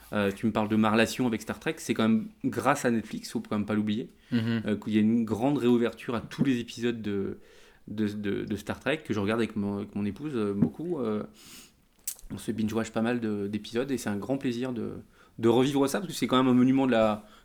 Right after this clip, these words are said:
Speaker 1: la culture geek, faut pas le, le nier.
Speaker 2: Oui, un monument de la, de la science-fiction,
Speaker 1: Voilà,
Speaker 2: tout court.
Speaker 1: donc, euh, on, on, on prend beaucoup de plaisir à les regarder. Et, euh, moi j'ai beaucoup de questions à te poser, des questions de newbie, hein, tu m'en voudras pas.
Speaker 2: Ouais, mais c'est correct.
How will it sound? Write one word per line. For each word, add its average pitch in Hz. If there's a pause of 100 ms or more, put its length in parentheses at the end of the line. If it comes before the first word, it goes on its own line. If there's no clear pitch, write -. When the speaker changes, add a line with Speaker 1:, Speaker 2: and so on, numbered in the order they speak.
Speaker 1:
la 110
culture 117
geek, -
faut 113
pas 110
le, 107
le 104
nier. 127
Speaker 2:
Oui, 104
un 95
monument 104
de 101
la, 98
de 101
la 90
science-fiction, -
Speaker 1:
Voilà, 117
Speaker 2:
tout -
court. 98
Speaker 1:
donc, 117
euh, 107
on, 113
on, 123
on 123
prend 135
beaucoup 143
de 147
plaisir 135
à 113
les 110
regarder. 113 (420)
Et, 117
euh, 104
moi 127
j'ai 131
beaucoup 135
de -
questions -
à 135
te -
poser, 127
des 165
questions 120
de 120
newbie, 131
hein, 170
tu -
m'en 117
voudras 113
pas. - (160)
Speaker 2:
Ouais, 117
mais 101
c'est 107
correct. 113